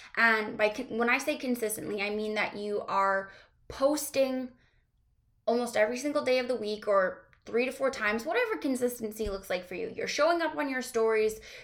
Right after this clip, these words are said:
you're engaging with people, you're doing all the things on the platform, and it's really not producing you any results. And so I will always, always say this, but things that we never, ever need to know about our ideal clients or our dream clients are, is what age they are,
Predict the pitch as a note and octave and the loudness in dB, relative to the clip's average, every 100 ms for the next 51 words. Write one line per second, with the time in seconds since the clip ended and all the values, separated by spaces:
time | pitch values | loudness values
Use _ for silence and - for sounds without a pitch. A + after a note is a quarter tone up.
0 | - G#3+ G#3+ A3 C#4 E4 C#4 D4 C4 C4+ | -6 -2 0 0 0 -2 -2 -2 -4 -4
1 | B3 A#3+ A3+ A3 B3+ D#4+ D4+ C4 B3 A#3+ | -4 2 2 2 0 0 2 2 2 0
2 | A3+ A3 G#3 F#3+ G#3 G#3+ - C4 A3 G3 | -2 -2 -4 -4 0 0 0 -2 -2 -4
3 | - G#3+ A#3+ A#3 G3 - G3 G3+ G#3 F#3+ | -4 0 2 2 -2 -6 -10 -8 -8 -6
4 | F#3 F3 E3+ F3 F3 - - G3+ F#3+ G#3+ | -6 -6 -6 -4 -6 -6 -10 -6 2 4
5 | G#3 - - - - - C#4 D4+ - G#3+ | 4 -6 -20 -20 -4 0 2 4 4 2
6 | G#3 F3+ F#3+ G#3+ - - - - - E4 | 2 0 0 -2 -2 -4 -4 -6 -4 -2
7 | G4+ G#4+ - B3+ B3+ G#3+ G#3 A#3 A3+ - | -2 0 0 2 2 2 0 -2 -2 0
8 | G#3+ B3+ A#3+ F#3+ D#3 - _ A3+ B3+ A3+ | 4 6 4 2 0 -6 _ -4 -4 -4
9 | A#3 G#3+ G#3 G3+ F#3+ - G3+ G3 F#3+ F#3+ | 0 2 4 2 2 2 2 2 0 -2
10 | F3+ F3+ - - - - - F#3+ F#3+ G3 | -4 -6 -10 -10 -10 -8 -4 -2 0 0
11 | F#3 G3+ G3 G3 F#3+ F3+ E3+ - G3 F#3+ | -2 -4 -6 -4 -4 -4 -6 -2 0 0
12 | F#3 - - - G#3+ G3 F#3+ - A#3+ - | -2 -6 -18 -6 0 0 0 2 4 4
13 | G3 F#3+ - G3 F#3 F#3 F#3 | -2 -2 -2 0 2 2 -2